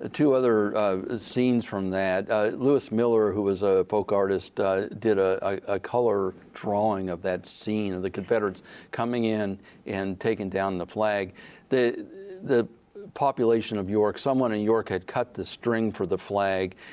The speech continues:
and so they had to, there's one account they had to kinda, uh, uh, you know, someone had to go up the flagpole to get the string to pull down the flag. So it was no small thing as a tall pole. But,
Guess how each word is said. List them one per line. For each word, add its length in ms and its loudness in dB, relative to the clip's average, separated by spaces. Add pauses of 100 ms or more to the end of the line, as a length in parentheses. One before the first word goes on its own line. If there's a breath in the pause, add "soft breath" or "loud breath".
(120 loud breath)
and 80 -6
so 200 2
they 140 4
had 240 0
to, 200 2 (260 loud breath)
there's 160 0
one 200 0
account 340 -2
they 100 -2
had 120 0
to 140 -2
kinda, 420 -2 (640 soft breath)
uh, 380 0 (400)
uh, 180 -2 (300)
you 80 -4
know, 440 -2
someone 320 0
had 200 -2
to 40 -6
go 120 4
up 80 -2
the 100 -16
flagpole 560 -2
to 60 -8
get 160 -6
the 100 -6
string 380 -2
to 80 -8
pull 200 -2
down 200 -2
the 80 -6
flag. 240 -2 (220 loud breath)
So 140 0
it 40 4
was 120 0
no 140 2
small 360 2
thing 260 0
as 100 -2
a 80 -2
tall 420 0 (220 loud breath)
pole. 200 2
But, 180 -2